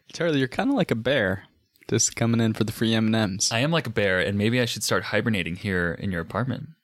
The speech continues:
Speaker 1: That would be strange.
Speaker 2: It would be strange and topical, because today <laughs> I'm talking about bear hibernation.
Speaker 1: What?
Speaker 2: <laughs> Yeah.
Speaker 1: That's, what a great lead-in.
Speaker 2: Yeah. How did you know, James?
Speaker 1: I don't know.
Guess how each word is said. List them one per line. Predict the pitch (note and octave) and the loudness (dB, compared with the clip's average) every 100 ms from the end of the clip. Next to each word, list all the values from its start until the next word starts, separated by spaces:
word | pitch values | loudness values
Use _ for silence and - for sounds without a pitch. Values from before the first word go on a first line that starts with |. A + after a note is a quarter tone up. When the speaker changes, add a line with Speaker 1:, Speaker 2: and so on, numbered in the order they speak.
| _ _ - | _ _ -4
Speaker 1:
That | G2 | 0
would | G2+ | 2
be | A2 | 2
strange. | - C#3 B2+ G2+ - _ _ _ | 2 2 0 -4 -10 _ _ _
Speaker 2:
It | |
would | A#2 | -2
be | G#2+ | 0
strange | - C3+ C3 A#2 | 0 2 2 2
and | A2+ G#2 | 0 -2
topical, | - A#2+ - - E2+ F#2+ _ | 0 -2 -2 -8 -8 -10 _
because | - A#2+ A#2 G2+ | -6 0 2 0
today | - - A#2 C3 C3+ G#2+ C3 - - | -4 -2 2 4 4 4 0 -4 -18
<laughs> | _ _ | _ _
I'm | B2 | -2
talking | C#3+ C#3 | 0 0
about | C#3+ C#3 B2+ | 2 0 2
bear | C3 F#3+ | 0 2
hibernation. | G2 F2+ E2 - - B2 _ _ - | 0 0 -2 -4 -10 -14 _ _ -6
Speaker 1:
What? | G3 B3+ B3+ C4+ - | -2 2 2 0 -2
Speaker 2:
<laughs> | - - - - - - | -10 -10 -12 -12 -4 -2
Yeah. | - - | 0 0
Speaker 1:
That's, | - - A#2+ D#3 C#3+ - - | 0 -2 -4 -12 -12 -12 -8
what | A2+ B2 | -2 0
a | D3+ | 2
great | D3+ C#3+ | 2 2
lead-in. | A#2 F3 G#2+ G#2 A2+ _ | 2 2 2 0 -4 _
Speaker 2:
Yeah. | A2+ A#2 A2+ E2+ - | -2 2 2 0 -6
How | - D3+ | -4 -2
did | C3+ | -2
you | A#2 | -2
know, | A2 B2+ F#2 | 0 0 -2
James? | E2+ F2+ G2+ - - | -6 -8 -8 -8 -2
Speaker 1:
I | A2 | 2
don't | A2 | 4
know. | G#2 G2+ | 4 2